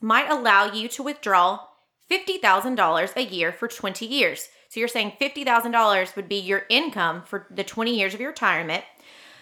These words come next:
But think about it. Can you and your spouse, you and your family, live off of fifty thousand dollars a year? 'Cause it's, "Oh, well, I've got a million dollars. I should be able to have a lavish life." Well, you know,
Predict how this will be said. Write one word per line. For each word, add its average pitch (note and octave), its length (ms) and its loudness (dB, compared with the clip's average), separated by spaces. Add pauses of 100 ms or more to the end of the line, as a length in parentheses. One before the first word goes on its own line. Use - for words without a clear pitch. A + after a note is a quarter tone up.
(200)
But C#4 260 2
think F#4+ 240 0
about C#4 240 6
it. F#3 140 -2 (420)
Can A#3+ 240 -4
you B3+ 440 -2 (180)
and C4 120 -2
your B3+ 120 0
spouse, B3+ 480 2
you B3 80 -2
and C#4+ 80 0
your C#4 100 -2
family, B3+ 420 -2
live G3 240 0
off C#4+ 180 -2
of C#4+ 100 -2
fifty G#3+ 240 -8
thousand B3+ 300 0
dollars A#3 340 2
a A3 40 -6
year? G#3 460 -4 (500)
'Cause C4+ 140 -4
it's, - 160 -8
"Oh, F4+ 240 2
well, A#3 120 -2
I've C4+ 180 4
got F4+ 140 2
a D4 40 0
million B3 340 0
dollars. C4 360 2
I A#3 80 0
should F#4 240 -6
be A4 100 -4
able D4+ 120 0
to A3 60 -2
have G#3 160 2
a F#3+ 40 -2
lavish E3+ 460 0
life." D3+ 260 -4
Well, F#4 560 -2
you C4+ 120 -6
know, D4+ 320 -6